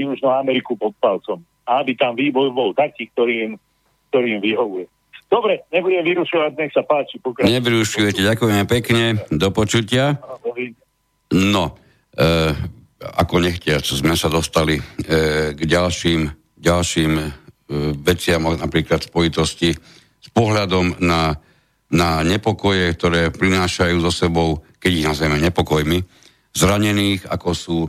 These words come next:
Speaker 2: ako sú paradoxne odlišne chápané podľa toho, v ktorom období a na akom území sa odohrali. Ja len, aby som dokončil ten, ten prechod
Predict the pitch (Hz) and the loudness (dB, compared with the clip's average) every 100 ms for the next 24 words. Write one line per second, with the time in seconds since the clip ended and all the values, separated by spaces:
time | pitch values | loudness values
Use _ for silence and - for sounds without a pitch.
0 | - _ _ _ - 85 90 - - 90 | -6 _ _ _ -6 0 0 2 2 2
1 | 92 85 - 85 82 110 101 95 - 82 | 2 0 0 0 2 2 2 0 0 0
2 | 80 78 - - - - 95 92 87 82 | 0 0 -6 -14 -8 0 2 2 0 2
3 | 80 76 - _ _ _ _ 101 87 80 | 0 -2 -8 _ _ _ _ 2 2 0
4 | 82 87 78 - - 101 90 87 85 87 | 2 2 -2 -6 -4 0 2 0 0 0
5 | 82 85 78 - _ _ 82 80 87 92 | 0 0 -4 -12 _ _ -2 2 0 0
6 | 95 95 92 80 78 78 73 73 71 67 | 0 0 0 0 0 0 0 0 0 0
7 | 67 62 - _ _ _ - 113 113 110 | -2 -4 -12 _ _ _ 0 0 2 0
8 | 107 107 101 98 110 110 98 90 87 87 | 0 -2 0 0 0 0 0 0 -2 0
9 | - 85 78 71 - - 82 78 107 107 | 2 0 0 -4 -8 -2 -2 2 0 0
10 | 82 - | -2 -2